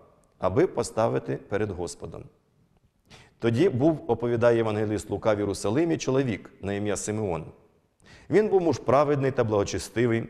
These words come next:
що чекав утіхи Ізраїлевої. І Дух Святий був на ньому. Тому було йому сповіщено Господом і Духом Святим, що він не побачить смерті, доки не побачить Христа Господнього.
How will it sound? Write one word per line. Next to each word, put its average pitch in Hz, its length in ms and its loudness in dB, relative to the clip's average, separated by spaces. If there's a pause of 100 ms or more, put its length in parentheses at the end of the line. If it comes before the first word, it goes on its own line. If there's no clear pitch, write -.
(100)
що - 240 -4
чекав 123 440 -2
утіхи 104 400 -10
Ізраїлевої. 78 800 -6 (560)
І 92 80 -6
Дух 90 260 -6
Святий 127 480 -4 (240)
був 104 240 -2
на 104 140 -2
ньому. 80 360 -8 (920)
Тому 131 320 4 (100)
було 127 260 4
йому 127 200 4
сповіщено 120 640 0
Господом 101 640 -2
і 110 60 -6
Духом 104 340 -2
Святим, 87 400 -6 (480)
що - 180 2
він 202 140 4
не 196 80 4
побачить 160 460 2
смерті, 160 380 0
доки 151 280 0
не 151 100 0
побачить 131 640 -2
Христа 104 380 -4
Господнього. 87 720 -6